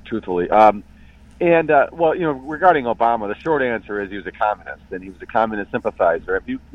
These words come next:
everything about him, you know, that, this is kinda old ground, but that's why he met with Castro. That's why he met with, uh, Chavez. Those were the avatars,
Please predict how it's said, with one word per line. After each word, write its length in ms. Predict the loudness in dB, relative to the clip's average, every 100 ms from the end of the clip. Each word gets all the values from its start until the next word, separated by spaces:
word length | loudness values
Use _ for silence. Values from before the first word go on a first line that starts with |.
| 0
everything 400 | 2 4 2 0
about 320 | 0 4 4 2
him, 180 | -4
you 60 | -6
know, 240 | -4 -2 -2
that, 260 | -4 -6 -6
this 100 | -14
is 140 | -12 -6
kinda 160 | -4
old 260 | -2 -4 -4
ground, 400 | -2 -2 0 -4
but 100 | -10 -16 -6
that's 220 | 0 0 4
why 200 | 2 2
he 300 | -2 -8 -6
met 200 | -4 -4
with 160 | -6
Castro. 600 | -4 -2 -2 -6 -8 -8 -12 -20 -10
That's 240 | -6 -6 -2
why 240 | -2 -2
he 60 | -4
met 280 | -6 -8 -8
with, 220 | -10 -10 -10 -6
uh, 200 | -4 -4 2
Chavez. 480 | 4 4 0 -4 -4
Those 300 | -6 -6 -8
were 140 | -6
the 180 | -4 0
avatars, 640 | 2 0 -2 -2 -2 -4